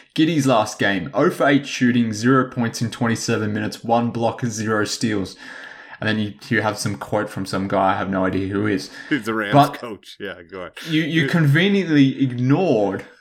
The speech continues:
Speaker 1: that Giddey in that game that you referenced, despite him shooting oh from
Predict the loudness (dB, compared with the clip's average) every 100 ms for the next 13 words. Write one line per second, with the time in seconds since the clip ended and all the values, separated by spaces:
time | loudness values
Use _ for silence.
0 | -8 -2 -2 2 2 4 4 4 4 2
1 | 2 4 4 4 2 4 2 4 2 2
2 | -4 -2 -2 0 2 4 4 2 2 2
3 | 2 2 0 -2 -4